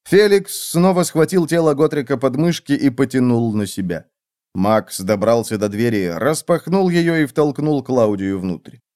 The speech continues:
С силой, рожденной отчаянием, Феликс перетащил убийцу через порог и сам рухнул позади него.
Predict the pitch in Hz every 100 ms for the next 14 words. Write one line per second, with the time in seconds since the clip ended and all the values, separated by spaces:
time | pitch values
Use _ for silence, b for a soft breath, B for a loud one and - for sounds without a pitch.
0 | _ - - - 143 160 139 104 98 107
1 | 92 127 123 117 120 113 95 - 160 165
2 | 165 151 147 127 104 - 151 143 110 -
3 | 131 127 127 120 147 139 117 139 127 131
4 | 120 123 120 135 139 170 - 131 110 -
5 | 156 160 151 123 135 117 117 113 92 101
6 | 98 90 90 87 80